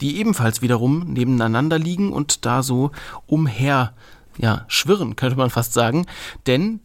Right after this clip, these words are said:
die bewegen sich und können auch zusammenstoßen. Und das passiert sogar immer wieder mit teilweise dramatischen Folgen. Und um die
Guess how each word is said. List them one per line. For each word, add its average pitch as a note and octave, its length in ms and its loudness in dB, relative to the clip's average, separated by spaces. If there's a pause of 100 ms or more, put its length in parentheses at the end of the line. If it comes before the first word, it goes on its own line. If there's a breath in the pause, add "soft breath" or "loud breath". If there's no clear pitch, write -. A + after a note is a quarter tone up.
(140)
die D3 160 2
bewegen G3+ 340 2
sich D#3+ 200 0
und D#3 180 0
können E3 260 2
auch - 200 -2
zusammenstoßen. D#3+ 800 0
Und - 80 -4
das D3 120 0
passiert D#3+ 300 0
sogar E3+ 240 2
immer E3 300 0
wieder F3 320 2
mit E3 340 0
teilweise C3 420 2
dramatischen A#2 640 0
Folgen. A2+ 400 0
Und - 180 -8
um A#2 120 0
die A3 320 0